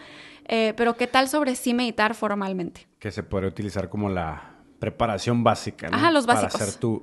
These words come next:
Speaker 2: tu meditación de tu día a día.
Speaker 1: Yes. Ok,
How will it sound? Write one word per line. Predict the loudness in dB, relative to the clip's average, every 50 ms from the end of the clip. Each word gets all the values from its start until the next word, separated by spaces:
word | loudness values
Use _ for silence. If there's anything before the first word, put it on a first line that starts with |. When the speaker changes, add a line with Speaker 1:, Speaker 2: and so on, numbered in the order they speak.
| -8 -12 -10
Speaker 2:
tu | -8
meditación | -6 -6 -6 -6 -6 -6 -8 -8 -8 -8 -6 -6 -4 -4 -6 -8 -12 -16 -20 -20 -16 -8 -4
de | -4 -2
tu | 0 2 4 4
día | 6 8 8 8 8
a | 8
día. | 6 4 4 2 -2 -6 -12 -16 -12 -8 -6 -2
Speaker 1:
Yes. | 0 0 0 -2 -4 -10 -18 -10 -4
Ok, | -4 -4 -2 -2